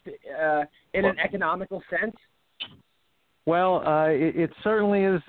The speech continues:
Speaker 2: extremely good times. I mean, there, there have been a lot of good times,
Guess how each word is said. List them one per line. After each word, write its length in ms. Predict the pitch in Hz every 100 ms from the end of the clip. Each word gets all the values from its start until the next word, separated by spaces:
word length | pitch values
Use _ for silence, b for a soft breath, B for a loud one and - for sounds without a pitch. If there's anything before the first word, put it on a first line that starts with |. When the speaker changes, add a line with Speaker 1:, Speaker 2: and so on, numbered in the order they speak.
| -
Speaker 2:
extremely 560 | 160 - - 196 170 151
good 280 | - 156 -
times. 500 | 135 113 107 107 107
I 140 | 127
mean, 180 | 131 135
there, 260 | 139 135 127
there 140 | 131
have 240 | 135 165 156
been 80 |
a 160 | 151 139
lot 240 | 143 147
of 80 | 139
good 160 | 127 120
times, 280 | 127 120 113